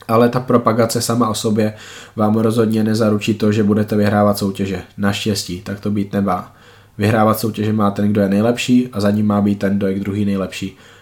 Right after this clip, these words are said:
Rozhodně díky tomu, že jste populární, nesmíte končit lépe, než byste skončit měli. To už je pak něco špatně. Ale z pohledu sponzorů, pokud nejste vidět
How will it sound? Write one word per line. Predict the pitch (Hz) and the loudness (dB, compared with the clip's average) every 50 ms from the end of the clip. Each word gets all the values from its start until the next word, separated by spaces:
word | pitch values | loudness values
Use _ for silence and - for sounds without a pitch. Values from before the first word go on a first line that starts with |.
| - _ _ | -20 _ _
Rozhodně | - 104 101 101 110 104 107 113 107 104 104 104 104 | -4 -4 0 0 0 0 2 2 2 2 4 2 2
díky | 104 110 104 104 107 | 2 0 0 -2 -2
tomu, | 107 107 104 104 | -2 0 0 0
že | 113 107 | 0 -2
jste | - - - | -2 -2 -4
populární, | - - 101 101 - 107 104 101 101 107 110 110 117 120 - - - - _ _ - | -2 -2 -4 -2 0 2 2 2 2 0 0 -2 -2 -4 -8 -12 -20 -20 _ _ -4
nesmíte | 101 101 107 107 - - 120 113 104 - 110 104 104 104 104 - - - | -2 0 0 0 0 -2 -2 -2 -2 0 0 0 0 -2 -4 -10 -10 -4
končit | - 101 101 101 - 107 101 - | -2 0 0 0 -2 -4 -4 -2
lépe, | 101 98 95 - - 104 | -2 -2 -2 -2 -2 -2
než | 104 101 | -2 -2
byste | 101 110 104 101 - 101 | -2 -4 -4 -4 -4 -6
skončit | - - - 98 95 - 104 98 - | -6 -4 -4 -4 -4 -4 -6 -4 -2
měli. | 107 98 95 92 - - - - - - - - | -2 -2 -2 -2 -4 -10 -20 -20 -20 -20 -18 -8
To | - 104 101 | -2 0 0
už | 104 101 - | 0 0 -2
je | 107 | -4
pak | 101 101 98 - | -2 -2 -4 -2
něco | 107 101 95 - 98 | -2 -4 -4 -4 -6
špatně. | - - - 98 95 - - 98 90 80 - - - - - - - - _ _ _ - | -8 -6 -6 -6 -6 -6 -6 -10 -10 -10 -12 -20 -20 -20 -20 -20 -20 -20 _ _ _ -2
Ale | - 107 101 95 87 - - - - - - - - - - - - | 2 4 4 4 2 -2 -10 -18 -20 -20 -20 -20 -20 -20 -20 -20 -20
z | - | -8
pohledu | - - 117 110 120 117 107 101 | -2 0 2 4 4 4 4 2
sponzorů, | - - - 120 113 120 131 135 131 135 139 139 139 147 143 - - - | -2 -2 0 0 2 4 4 4 6 6 6 4 2 0 -6 -14 -14 -8
pokud | - 107 104 - 117 101 | -6 -6 -4 -2 -2 -2
nejste | 110 110 110 104 - - 104 | -2 -2 -2 -2 -2 -2 0
vidět | 98 101 107 110 120 117 117 120 - - | 2 2 2 4 4 2 2 0 -4 -10